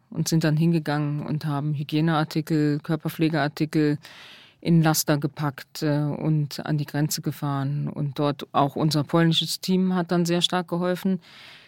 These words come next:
Wir haben gespendet an die S O S Kinderdörfer. Aber wir haben das sehr bedacht und sehr vorsichtig gemacht und haben auch auf unseren Social-Media-Kanälen erstmal Ruhe bewahrt.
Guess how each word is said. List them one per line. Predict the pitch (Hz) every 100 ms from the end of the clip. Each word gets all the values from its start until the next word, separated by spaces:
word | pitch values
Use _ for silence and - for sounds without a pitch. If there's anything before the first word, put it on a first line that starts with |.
| _
Wir | 160
haben | 165 165 160
gespendet | 151 - - 143 165 180 247 - -
an | - 170
die | 165
S | 160 -
O |
S | 147 -
Kinderdörfer. | 156 180 185 180 196 - 220 247 _ _ - - - _ -
Aber | - 160 175 190 180
wir | 185
haben | 190
das | 180 175
sehr | 170 180 185 180 180 180 151 - -
bedacht | 165 160 190 202 - -
und | 170
sehr | 165
vorsichtig | 151 170 185 208 - -
gemacht | 214 220 -
und | 170
haben | 180 175 170
auch | - 147 190 -
auf | - 165
unseren | - 175 170 165 165
Social-Media-Kanälen | 165 170 165 165 160 170 170 165 165 156 156 156 160 160 - - -
erstmal | - 147 160 147
Ruhe | 135 131 117
bewahrt. | 113 143 104 - -